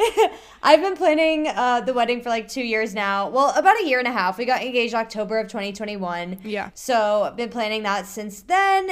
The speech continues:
Speaker 2: and just planning on him moving in. I mean, it sounds like I'm kinda, like, making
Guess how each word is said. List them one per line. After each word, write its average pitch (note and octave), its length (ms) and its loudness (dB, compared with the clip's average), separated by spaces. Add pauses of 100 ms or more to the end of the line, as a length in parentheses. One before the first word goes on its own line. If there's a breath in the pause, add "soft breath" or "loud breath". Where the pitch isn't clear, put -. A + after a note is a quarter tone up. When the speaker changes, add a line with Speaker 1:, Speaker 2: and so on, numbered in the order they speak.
(120)
Speaker 2:
and A#3 640 0 (340 loud breath)
just B3 200 -8
planning A#3+ 260 -2
on C4 120 0
him C4+ 180 0
moving C#4 300 0
in. B3 340 0
I F3 160 -4
mean, A#3+ 360 -4 (160)
it A#3+ 200 -2
sounds B3+ 500 -2
like A3+ 420 -2
I'm G#3+ 280 -4 (240)
kinda, G3+ 240 -4
like, F#3+ 280 -4
making G3 360 -6